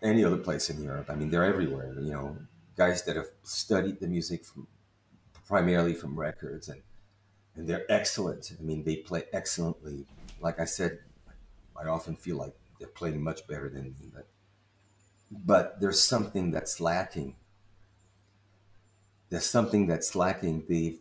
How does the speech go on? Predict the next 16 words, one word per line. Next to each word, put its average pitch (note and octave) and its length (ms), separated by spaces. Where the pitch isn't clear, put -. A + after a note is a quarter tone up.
learned F#2+ 340
it - 200
in E2+ 120
a E2 60
very F2 500
academic F2+ 720
kind E2+ 200
of D#2+ 60
way. D#2+ 420
And E2 160
there's E2+ 420
an F#2 260
element G#2+ 680
that's F2 240
kind F2 260
of E2 120